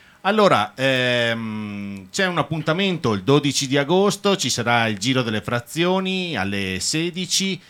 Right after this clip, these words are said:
Eh, siamo qui per parlare di questo, ma anche per parlare, eh, dei castellani. Da dove iniziamo? Iniziamo dai castellani?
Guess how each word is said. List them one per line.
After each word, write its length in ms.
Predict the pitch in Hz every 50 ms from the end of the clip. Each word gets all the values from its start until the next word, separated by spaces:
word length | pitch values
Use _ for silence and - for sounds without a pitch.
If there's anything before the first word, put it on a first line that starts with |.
| - - _ -
Eh, 300 | 98 104 101 98 95 95
siamo 380 | - - 127 120 123 120 110
qui 160 | 104 - 156 151
per 160 | 143 127 107
parlare 320 | - 123 123 139 139 139
di 120 | 151 185 185
questo, 380 | - 127 135 143 - - 185
ma 180 | 165 127 95 92
anche 280 | 101 113 123 - 131
per 160 | - 110 98 -
parlare, 640 | - 113 104 104 101 98 95 101 110 110 110 113
eh, 260 | - 95 95 95 90 90
dei 180 | 87 98 95 92
castellani. 800 | - 113 101 - - 117 98 95 90 87 87 90 98 104 - - - - - - - - _ _ _ _ _
Da 100 | - 160
dove 200 | 160 180 190 180
iniziamo? 640 | 175 165 156 131 - - 127 110 104 98 101 104 104
Iniziamo 1300 | 104 110 107 - - 135 135 131 131 135 131 127 120 117 113 110 107 104 104 101 98 98 95 92 85 - - _ _ _ _ _ _ _ _ -
dai 140 | 117 120
castellani? 880 | 110 139 127 - - 143 147 147 143 135 135 139 147 147 139 131 127 123